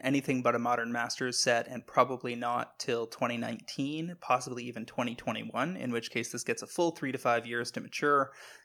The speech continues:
Um, the regular copies go to ten dollars if it continues to see Modern play,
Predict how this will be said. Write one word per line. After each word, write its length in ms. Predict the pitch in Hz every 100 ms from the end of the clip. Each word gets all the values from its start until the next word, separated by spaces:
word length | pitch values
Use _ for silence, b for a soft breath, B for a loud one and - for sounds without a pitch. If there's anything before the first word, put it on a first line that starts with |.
| -
Um, 220 | 117 117
the 80 | 123
regular 240 | 127 131
copies 420 | 127 131 123 123 -
go 140 | 117
to 80 | -
ten 240 | - -
dollars 500 | 110 135 135 127 123
if 120 | 123
it 40 | 117
continues 460 | - - 120 117
to 60 | -
see 120 | -
Modern 380 | 113 139 147 131
play, 380 | - 127 123